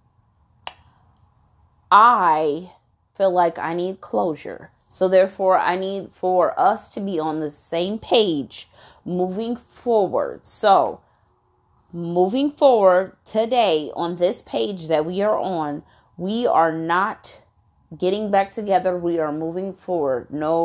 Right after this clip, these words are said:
looking back. And he says, "Yes, confirmation. We are not getting back together. We're going to move forward. No looking back." So I'm like, "Cool.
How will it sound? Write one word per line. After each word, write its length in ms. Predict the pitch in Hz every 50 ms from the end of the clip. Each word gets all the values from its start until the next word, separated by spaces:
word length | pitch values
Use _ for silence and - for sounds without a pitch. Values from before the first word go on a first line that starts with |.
| 170
looking 460 | 165 165 160 165 - - 160 165 165
back. 320 | 175 151 120 82 - - - _ _ _ _ _ _ - - - - _ _ _ _ _ -
And 480 | - 185 190 185 185 180 175 175 175 180
he 840 | 190 - - - 240 240 247 254 254 262 269 285 294 294 285 285 -
says, 640 | - - - 180 165 160 156 156 151 156 - -
"Yes, 640 | - 165 160 - 113 - - - - - - - _ _ _ _ _ _ _ _ _
confirmation. 1000 | - - 165 160 160 - 170 175 180 160 156 147 147 - - - 82 - - -
We 280 | - 147 160 165 165 156
are 120 | 151 147
not 300 | 143 143 143 143 147 151
getting 260 | - 160 156 160 165
back 200 | 165 160 160 165
together. 500 | - 175 170 156 147 151 147 147 156 156 - _ _ _ _ _ -
We're 220 | 151 147 147 143
going 240 | 156 156 151 151 147
to 100 | - 151
move 240 | 147 147 147 143 143
forward. 540 | - - 143 143 139 139 139 143 135 _ _ _ _ _ _ _ -
No 180 | 151 156 151 143
looking 380 | 139 135 - - 160 151 147
back." 280 | 123 80 67 - - - _ _ _ _
So 180 | _ - -
I'm 160 | 170 175 180 180
like, 220 | 175 160 - - _ _
"Cool. 520 | - - - - 233 214 185 156 143 143